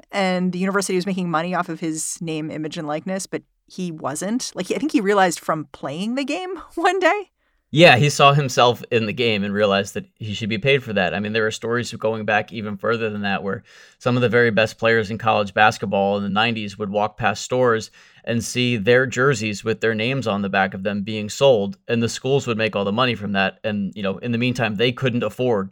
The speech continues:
Speaker 2: to buy one of their own jerseys 'cause they weren't making money.
Speaker 1: So how does this payment system work in theory?
Speaker 2: There are sort of two main buckets for how athletes are making money now. The first one is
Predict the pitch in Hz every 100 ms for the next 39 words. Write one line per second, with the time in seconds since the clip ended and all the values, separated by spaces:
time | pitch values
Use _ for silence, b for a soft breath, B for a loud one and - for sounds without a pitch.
0 | _ 110 110 110 107 107 98 104 101 101
1 | 120 120 92 - - 98 98 92 95 -
2 | 82 82 82 69 - - _ _ _ _
3 | _ _ _ - 302 285 392 453 370 -
4 | 247 233 220 - 196 - 185 156 160 151
5 | - - b b b _ 175 170 - 185
6 | 156 71 73 - - _ _ _ _ -
7 | - 127 175 151 143 - _ 156 196 120
8 | - 151 143 131 110 117 - 90 - -
9 | 113 104 107 104 95 104 104 101 - 104
10 | 101 95 101 98 92 90 90 69 62 _
11 | b b - 123 180 196 156 127 120 -
12 | 113 110 107 98